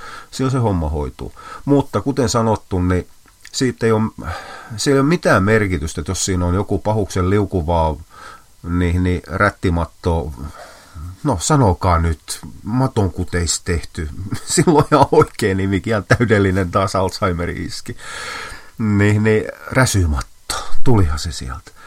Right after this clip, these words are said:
Et jos teillä on räsymatto siinä, ja koira liukuu sen kanssa, niin on se ihan paljon parempi silloin, että se liukuu vaikka ihan tavallisen lattialla, koska silloin sillä, ää, omien anturoiden kitka saattaa pysäyttää sen liukumisen.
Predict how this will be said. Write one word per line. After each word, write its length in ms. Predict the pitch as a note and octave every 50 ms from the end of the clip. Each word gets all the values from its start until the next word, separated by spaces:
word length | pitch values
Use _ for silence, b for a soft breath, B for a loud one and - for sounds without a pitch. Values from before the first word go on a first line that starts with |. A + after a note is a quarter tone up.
| B B B B B
Et 100 | B2 B2
jos 140 | C#3 B2+ -
teillä 180 | - D#3 D#3+ D#3
on 60 | E3
räsymatto 640 | F3+ F3+ D3 D3 G#2+ F2 E2 D#2+ - - - E2
siinä, 280 | D2 - A#1+ A#1 B1+ - - - - - _ - _ _ - _ _ -
ja 80 | A2+
koira 280 | - - D3+ C#3 C3 B2+
liukuu 380 | C3 C#3 C3+ - - G#2+ G2+ F#2+
sen 320 | - A#2 G2+ F#2+ E2 D2
kanssa, 360 | - G#1+ G1+ - - - - - - -
niin 280 | A2 G#2 G2 F2+ D2
on 240 | F#2 - F#2+ C3+ C3+
se 140 | B2+ B2+ A#2
ihan 220 | A2 A2 G#2+ G2+ - - - - - - - - - _ - - -
paljon 260 | A#2+ A2 A2 G#2 F2+ D#2+
parempi 300 | F2+ E2+ F2 E2 E2 F2
silloin, 180 | G2 F#2 F2
että 100 | F2+ -
se 80 | G2+ F#2
liukuu 320 | F#2 G2 F2+ - G2+ F#2+ -
vaikka 300 | B2 A2 - - - E2+
ihan 200 | E2+ F#2 F2 E2
tavallisen 460 | F2+ F2+ F#2 F2 E2+ - F#2+ F2+ F2+
lattialla, 420 | F#2+ G2 - - _ - E2+ E2 D#2
koska 240 | - - - F#2+
silloin 260 | F2+ G2+ F#2+ F#2+ F2+ D#2+
sillä, 180 | F2+ E2 E2 B B B B B B B B B
ää, 260 | - F2+ F2+ F2+ E2 -
omien 640 | - G#1 G#1+ D#2+ G2 G#2+ A2 A2 A2 G2+ F#2+ F2+
anturoiden 560 | F2+ F2+ F2 - F#2 F2 F2+ F2 - G2 F#2+ E2+
kitka 440 | - F#2+ G#2 - - - - E2+
saattaa 360 | - D2+ C#2+ D2 - - F2 D#2+
pysäyttää 540 | E2+ E2+ - - E2+ D#2 D#2 - - F#2
sen 200 | E2 - - D#2
liukumisen. 680 | D#2 D2+ D2 D2 E2 E2+ D2 D2+ D#2 - - - D#2+ -